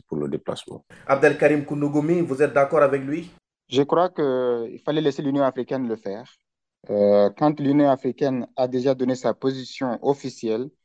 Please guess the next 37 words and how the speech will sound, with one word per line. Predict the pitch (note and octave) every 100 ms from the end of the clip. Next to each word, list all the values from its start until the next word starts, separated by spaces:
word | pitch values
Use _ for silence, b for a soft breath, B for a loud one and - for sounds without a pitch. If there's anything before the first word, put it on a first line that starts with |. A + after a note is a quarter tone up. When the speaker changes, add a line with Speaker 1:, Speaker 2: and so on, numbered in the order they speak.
| _ _
Speaker 3:
les | A#2+ A#2
organisations | B2 B2 A#2+ A#2 C#3+
sous-régionales | C3+ C#3+ C3+ A#2+ A#2+ C3+
n'ont | C3 C3
pas | C3+ D#3 C#3
encore | A#2 D3 C3
à | A2
faire | C3+ C3
de, | B2
de, | A2
de | A2 A2+ G#2+
la | G#2+
diplomatie | G#2 A#2 A#2+ A2+ A2 -
parallèle. | A#2 G#2 G2+ F#2+ F#2
Moi, | C#3
je | C#3
crois | D3 D#3
que | B2
ça | B2
va | A#2+
a-, | B2 A#2 A2 A#2+
affaiblir | - B2 D3 C#3
plus, | C3+ D3 -
euh, | A#2
notre | A2+ A#2
organisation, | A#2+ A2 G#2+ G2+ - A#2+ C3 b b b B2
euh, | A#2
notre | B2 C3+ B2+
continent. | A#2 A2 G2+ G2+ - _ _
Il | B2+
faut | A#2 C#3+
laisser, | C3 C3+ C3+ - D3 E3 F3+
euh, | A#2 A2+ A2+ A2 A2 G#2+ G#2+
ce, | G#2 - - - B2 A2+ G#2+
ce, | G#2+ D3 C3+
ce | - C#3+
plaidoyer | - E3 D3 C3 A#2 A#2+ E3